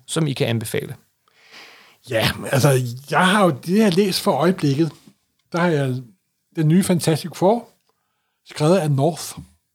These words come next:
Speaker 2: og samt der har lavet Squirrel Girl.
Speaker 1: Mhm.
Speaker 2: Og det er
Speaker 1: Ryan North er en virkelig sjov
Speaker 2: Ja,
Speaker 1: forfatter.
Speaker 2: og, og
Speaker 1: Squirrel
Speaker 2: det
Speaker 1: Girl er fantastisk,
Speaker 2: ja.
Speaker 1: men hans Fantastic Four får masser af ros.
Speaker 2: Ja, og det er,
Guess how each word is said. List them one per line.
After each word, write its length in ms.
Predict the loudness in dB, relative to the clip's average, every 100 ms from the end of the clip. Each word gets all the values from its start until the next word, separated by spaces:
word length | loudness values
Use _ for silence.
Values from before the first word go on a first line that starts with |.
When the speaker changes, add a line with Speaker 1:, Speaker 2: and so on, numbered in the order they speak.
| _ _ _ _ _
Speaker 2:
og 100 | -4
samt 240 | -2 -2 0
der 60 |
har 100 | 0
lavet 260 | 2 0 -2
Squirrel 380 | -2 -2 -2 -2
Girl. 340 | -4 -4 -6 -12 _
Speaker 1:
Mhm. 260 | 2 2 2 -2 _ _ _ _ _ _
Speaker 2:
Og 40 | _ _
det 200 | 0 0 -4
er 180 | -6 -6 -6 -14 -20 _ _ _ _ _
Speaker 1:
Ryan 120 | 0 2
North 240 | 2 2 0
er 80 | 0
en 160 | 2
virkelig 220 | 2 0
sjov 200 | -2 -4 -4
Speaker 2:
Ja, 160 | -6 -6 -8
Speaker 1:
forfatter. 380 | -4 0 0 -2
Speaker 2:
og, 60 | -6
og 60 | -6
Speaker 1:
Squirrel 240 | 0 2 4
Speaker 2:
det 80 |
Speaker 1:
Girl 160 | 4 2
er 40 |
fantastisk, 520 | 2 0 2 2 2 0
Speaker 2:
ja. 40 |
Speaker 1:
men 100 | 2
hans 200 | 2 2
Fantastic 480 | 2 2 0 0 -2
Four 220 | 0 0
får 160 | 2 2
masser 280 | 2 2
af 60 | 2
ros. 400 | 4 2 -2 -10 -4
Speaker 2:
Ja, 140 | 0 2
og 260 | 0 0
det 180 | 2 4
er, 80 | 2